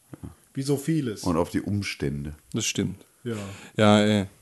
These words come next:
Speaker 3: Da, aber ich denke, wir, wir können nächste Woche im regulären Pixelbook Podcast am Donnerstag noch mal ein bisschen Resümee ziehen, wenn wir die,
Speaker 2: Ja.
Speaker 3: die ganze Messe so ein bisschen haben sacken lassen.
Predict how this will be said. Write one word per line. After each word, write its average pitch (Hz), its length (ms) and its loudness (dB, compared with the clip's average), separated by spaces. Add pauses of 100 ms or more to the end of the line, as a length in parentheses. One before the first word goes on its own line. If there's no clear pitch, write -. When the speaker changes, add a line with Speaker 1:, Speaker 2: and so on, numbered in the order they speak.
(120)
Speaker 3:
Da, 117 320 8
aber 123 180 8
ich 135 80 6
denke, 165 340 8
wir, 139 220 6
wir 135 80 4
können 156 400 8
nächste 147 280 4
Woche 156 320 6
im 127 340 8
regulären 131 760 6
Pixelbook 139 480 4
Podcast 143 460 4
am 113 100 4
Donnerstag 151 460 4
noch 139 160 6
mal 127 200 4
ein 123 120 4
bisschen 123 260 4
Resümee 117 460 8
ziehen, 127 260 4
wenn 123 140 6
wir 117 60 6
die, - 80 6
Speaker 2:
Ja. 73 80 2
Speaker 3:
die 104 260 -2
ganze 107 240 2
Messe 117 240 2
so 117 60 4
ein 107 100 4
bisschen 104 320 2
haben 95 200 2
sacken 98 280 2
lassen. 113 400 4